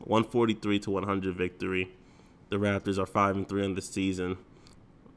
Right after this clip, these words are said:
R-, Spurs are also five and three on the season. I expect the Spurs to kind of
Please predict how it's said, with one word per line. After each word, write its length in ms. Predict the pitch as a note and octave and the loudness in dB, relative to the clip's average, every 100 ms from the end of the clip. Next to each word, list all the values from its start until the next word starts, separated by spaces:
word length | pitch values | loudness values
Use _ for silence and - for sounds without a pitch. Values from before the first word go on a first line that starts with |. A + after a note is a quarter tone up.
| - - - - | -20 -20 -20 -10
R-, 120 | G#2 - | -10 -8
Spurs 460 | - - A#2 A2 | -4 2 4 4
are 80 | G2+ | 2
also 340 | G#2 A2+ G#2+ | 2 2 0
five 260 | F#2+ G2 G2 | 2 2 2
and 120 | F#2+ | 0
three 160 | F2+ F#2 | -2 -2
on 100 | F#2 | -2
the 80 | F#2 | -4
season. 460 | - F2 F2+ F2+ F2+ - - - - | -4 -4 -4 -8 -10 -18 -20 -20 -8
I 100 | - | -6
expect 380 | F#2+ G#2+ G2 - | -4 -4 -4 -4
the 100 | G2+ | -6
Spurs 320 | - G2 F#2+ | -4 -2 -2
to 80 | - | -4
kind 300 | - G2 G2+ | -2 0 2
of 160 | F#2+ | 0